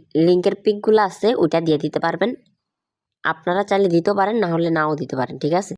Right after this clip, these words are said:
তারপর আবারও প্লাস আইকনে ক্লিক করে গ্যালারিতে গিয়ে YouTube-এর সাবস্ক্রাইব বাটনটা এখানে আমরা অ্যাড করে দিব। তারপরে আরও একটা নতুন করে টেক্সট অপশন নিয়ে উপরে কিছু লিখে দেব,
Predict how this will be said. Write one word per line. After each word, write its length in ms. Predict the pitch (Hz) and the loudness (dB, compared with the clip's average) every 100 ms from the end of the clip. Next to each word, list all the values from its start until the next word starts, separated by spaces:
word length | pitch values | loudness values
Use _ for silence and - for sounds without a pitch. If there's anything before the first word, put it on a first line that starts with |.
| - | -4
তারপর 260 | 175 180 208 - | -4 -2 -4 -2
আবারও 320 | 170 196 220 | -2 0 0
প্লাস 420 | - 202 208 - - | 0 0 0 -6 -8
আইকনে 360 | 170 156 170 170 | -6 -2 0 0
ক্লিক 300 | 165 202 208 214 | 0 -2 0 0
করে 160 | 208 262 - 143 | 0 0 -2 -4
গ্যালারিতে 500 | 147 151 160 170 202 | 0 2 2 0 0
গিয়ে 220 | 185 208 - - | 2 0 0 -2
YouTube-এর 400 | 156 156 165 208 - - | -4 -2 0 0 -2 -6
সাবস্ক্রাইব 420 | 165 - 185 208 - | -6 -4 -4 -4 -2
বাটনটা 500 | 170 165 170 185 233 - - - _ - | -2 -2 -4 -4 -4 -6 -16 -20 _ -2
এখানে 360 | 151 170 185 | 0 0 0
আমরা 320 | 185 180 233 - - | 0 0 -2 -2 -4
অ্যাড 180 | 147 - | -6 -2
করে 180 | 156 143 | -2 0
দিব। 160 | 135 127 - | 0 -2 -4
তারপরে 500 | 156 165 185 185 175 - - - - | -4 -4 -2 0 0 -4 -16 -20 -8
আরও 300 | 151 156 196 | -4 -2 0
একটা 320 | 196 - 202 | -2 -2 -2
নতুন 300 | 196 165 185 | 0 0 0
করে 180 | 185 202 | 0 0
টেক্সট 320 | 202 190 - | 0 -2 -2
অপশন 260 | 202 - 190 | -4 -2 -2
নিয়ে 320 | 185 190 262 - - - - | 0 0 -2 -4 -20 -20 -4
উপরে 380 | 160 175 185 254 - - _ _ _ - | -2 0 0 -2 -6 -20 _ _ _ -4
কিছু 220 | 202 208 | -2 2
লিখে 300 | 226 165 160 | 4 4 2
দেব, 220 | 151 135 | 0 0